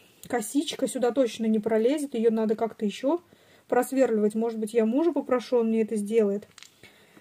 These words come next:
Сюда только тоненькая ниточка пройдет, и это очень неудобно.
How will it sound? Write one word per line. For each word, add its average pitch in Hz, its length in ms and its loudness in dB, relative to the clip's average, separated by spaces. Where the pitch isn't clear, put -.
Сюда 262 320 4
только 269 280 2
тоненькая 269 480 6
ниточка 214 800 0
пройдет, 220 580 2
и 247 60 -10
это 285 260 4
очень 277 280 4
неудобно. 202 640 2